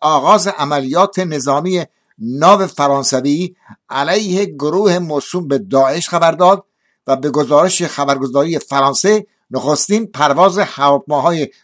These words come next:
رافائل برای انجام عملیات نظامی سحرگاه امروز دوشنبه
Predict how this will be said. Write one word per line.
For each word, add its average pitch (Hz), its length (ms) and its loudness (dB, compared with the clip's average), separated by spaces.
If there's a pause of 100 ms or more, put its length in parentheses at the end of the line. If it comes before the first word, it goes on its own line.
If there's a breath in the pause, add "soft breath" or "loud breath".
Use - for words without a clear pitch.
رافائل 143 640 0
برای 165 400 2
انجام 151 500 0
عملیات 139 640 0
نظامی 143 640 -2 (260)
سحرگاه 156 680 2
امروز 147 340 -6
دوشنبه 131 640 -2